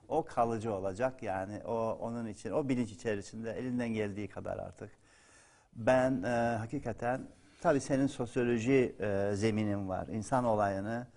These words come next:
tahmin ediyorum çok daha derli toplu bakabilecek durumdasın ama bir de, e, sadece kafa gözüyle bakmıyorsun, gönül gözüyle de bakıyorsun. Yani bütün bu konuşulanların altında senin insan sevgin o kadar açık seçik ortaya çıkıyor ki.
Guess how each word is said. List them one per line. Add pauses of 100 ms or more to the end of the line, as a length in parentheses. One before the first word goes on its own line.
(420)
tahmin
ediyorum
çok
daha
derli
toplu
bakabilecek
durumdasın
ama (680)
bir
de, (560)
e, (520)
sadece
kafa
gözüyle
bakmıyorsun,
gönül
gözüyle
de
bakıyorsun.
Yani
bütün
bu
konuşulanların
altında (400)
senin
insan
sevgin
o
kadar
açık
seçik
ortaya
çıkıyor
ki.